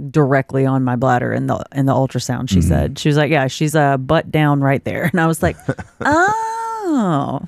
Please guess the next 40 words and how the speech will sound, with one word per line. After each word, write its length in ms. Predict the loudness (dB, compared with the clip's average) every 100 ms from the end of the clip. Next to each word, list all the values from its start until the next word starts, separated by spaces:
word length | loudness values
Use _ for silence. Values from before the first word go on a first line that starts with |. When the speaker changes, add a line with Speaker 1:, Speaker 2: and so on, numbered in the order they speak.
| -4
Speaker 1:
that 160 | -2
makes 220 | 0 -2
sense." 520 | -4 -2 -2 -6 -10 0
Speaker 2:
Um, 480 | 4 4 4 2 2
and 180 | 2 4
the 220 | 4 2
insistent 540 | 2 2 0 0 -2
case 320 | 0 0 0 0
of 280 | 0 0 0
pregnancy 500 | -2 0 -2 0 2
insomnia, 640 | 2 0 0 2 4 4
you 160 | 4 4
haven't 160 | 2
really 180 | 2 4
had 300 | 4 2 -4 _ _ _ -4
the 240 | -4 -4 -6
insomnia 460 | -2 0 0 -2 -4
yet. 240 | -4 -4
Speaker 1:
Not 180 | -4 -2
yet, 180 | -2 -2
knock 200 | -2 -2
on 100 | -2
wood. 160 | -2 -4
Speaker 2:
You, 200 | -6 -8 -8
you, 180 | -8 -8
you 120 | -8 -6
fall 240 | 0 0
asleep 240 | 0 -2
pretty 180 | 0 -2
well. 300 | 0 -4 -8 _ _
Speaker 1:
I 100 | -4 0
Speaker 2:
And 80 |
Speaker 1:
was 140 | 0 -2
sleeping 360 | -6 -4 -2
about 200 | -2 -4
ten 200 | -2 0
minutes 220 | 0 -2 -8
last 180 | -10
night. 180 | -12 -12 -16 _ -4
Speaker 2:
Yeah, 200 | -2 -2